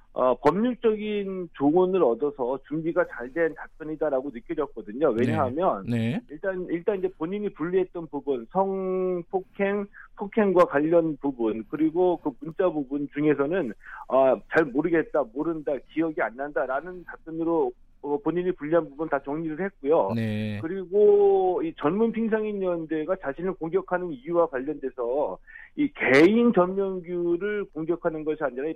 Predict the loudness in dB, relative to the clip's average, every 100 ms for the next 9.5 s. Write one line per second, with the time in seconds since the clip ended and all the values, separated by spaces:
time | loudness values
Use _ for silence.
0 | -10 -8 0 0 0 -4 -2 -2 -2 -2
1 | -4 -10 -14 -20 -14 -12 -8 -4 0 2
2 | 0 -4 -6 -6 -8 -8 -8 -8 -6 -4
3 | -2 0 0 -4 -8 -10 -10 -8 -4 -4
4 | -4 -8 -8 -8 -8 -8 -12 _ _ -8
5 | -4 -2 -2 -6 -6 -8 -6 -6 -4 0
6 | 0 0 0 2 0 -2 -4 -6 -6 -4
7 | -6 -6 -6 -6 -6 -6 -6 -6 -6 -8
8 | -6 -2 2 2 0 -4 -6 -6 _ _
9 | _ -4 2 2